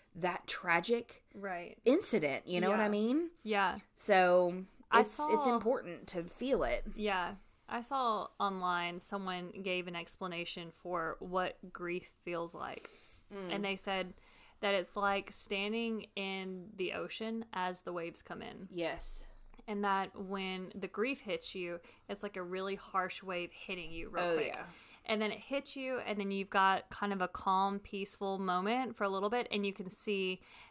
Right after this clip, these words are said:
Speaker 2: the, the expansion of the ocean. You can see
Speaker 1: When
Speaker 2: the
Speaker 1: it
Speaker 2: sky.
Speaker 1: goes into the shore and,
Speaker 2: Right, and
Speaker 1: yeah.
Speaker 2: you can appreci-, you can appreciate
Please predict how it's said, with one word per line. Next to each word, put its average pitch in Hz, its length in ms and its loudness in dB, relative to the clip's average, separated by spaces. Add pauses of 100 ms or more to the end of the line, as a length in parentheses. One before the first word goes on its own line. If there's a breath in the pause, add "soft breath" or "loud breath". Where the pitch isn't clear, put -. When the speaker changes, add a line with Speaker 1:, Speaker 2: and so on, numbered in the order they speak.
(120)
Speaker 2:
the, 180 580 2
the 185 160 -4
expansion 196 920 -4 (160)
of 180 160 -4
the 170 120 -4
ocean. 190 640 -2
You 180 120 -4
can 175 140 -10
see 202 280 2
Speaker 1:
When 190 100 6
Speaker 2:
the 175 60 2
Speaker 1:
it 160 60 0
Speaker 2:
sky. 180 140 4
Speaker 1:
goes 185 280 10
into 185 160 6
the 190 60 0
shore 180 500 4
and, 165 80 2
Speaker 2:
Right, 220 380 12
and 214 220 2
Speaker 1:
yeah. - 0 -
Speaker 2:
you 226 120 6
can 220 200 2
appreci-, 240 400 -2
you 233 140 -2
can 233 120 -4
appreciate 214 800 0